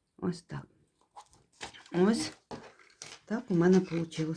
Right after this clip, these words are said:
Тепер з цієї сторони я буду робити точно те саме. Зараз цю нитку я відріжу, залишу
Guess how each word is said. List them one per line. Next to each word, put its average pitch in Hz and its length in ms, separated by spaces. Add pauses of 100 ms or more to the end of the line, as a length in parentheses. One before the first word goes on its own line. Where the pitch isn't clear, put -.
Тепер 240 300
з - 80
цієї 247 440
сторони 208 500 (760)
я 226 180
буду 240 260
робити 190 380
точно 226 480 (100)
те 180 120
саме. 151 440 (800)
Зараз 202 680 (1160)
цю 220 200
нитку 196 500
я 185 220
відріжу, 214 760 (1600)
залишу 196 760